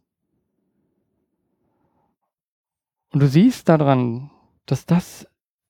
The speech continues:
dann eben, ich rede hier von Welt verändern, das ist etwas, was auch berühren muss. Das muss vom Inneren kommen und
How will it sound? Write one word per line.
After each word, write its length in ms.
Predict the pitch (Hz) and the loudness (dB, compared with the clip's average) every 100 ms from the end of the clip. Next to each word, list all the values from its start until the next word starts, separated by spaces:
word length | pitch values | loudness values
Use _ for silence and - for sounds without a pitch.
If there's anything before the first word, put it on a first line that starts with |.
| _ - | _ -4
dann 380 | 151 165 160 165 | -2 0 -2 -2
eben, 340 | 190 156 156 147 | 0 0 -2 -6
ich 320 | 185 - - | -14 -14 -2
rede 200 | 151 175 | 0 2
hier 160 | 156 151 | 0 0
von 580 | - 147 131 117 120 113 | 0 0 0 -6 -6 -2
Welt 300 | 135 214 - | 0 -2 -6
verändern, 680 | - 131 120 117 107 104 - _ _ _ _ _ _ | -4 -2 0 0 -2 -6 -14 _ _ _ _ _ _
das 200 | 127 - | -16 -14
ist 100 | - | -10
etwas, 380 | - - 160 - | -6 -4 -2 -2
was 320 | 147 - - _ _ _ _ _ _ _ _ _ _ _ _ _ _ _ | -4 -4 -20 _ _ _ _ _ _ _ _ _ _ _ _ _ _ _
auch 480 | - 151 151 - - _ _ _ _ - | -4 -4 -4 -14 -20 _ _ _ _ -2
berühren 480 | 131 147 240 190 | 0 4 4 2
muss. 400 | 120 110 - - - | 0 -4 -8 -16 -8
Das 240 | 131 - | -8 -4
muss 460 | 151 208 - - - | 0 0 -2 -20 -20
vom 420 | - - 160 160 _ _ _ _ _ _ | -6 -2 0 -2 _ _ _ _ _ _
Inneren 480 | 165 220 185 170 139 | 2 2 2 0 -2
kommen 420 | - 151 208 247 | -2 0 0 -2
und 320 | 240 165 160 | -4 -6 -6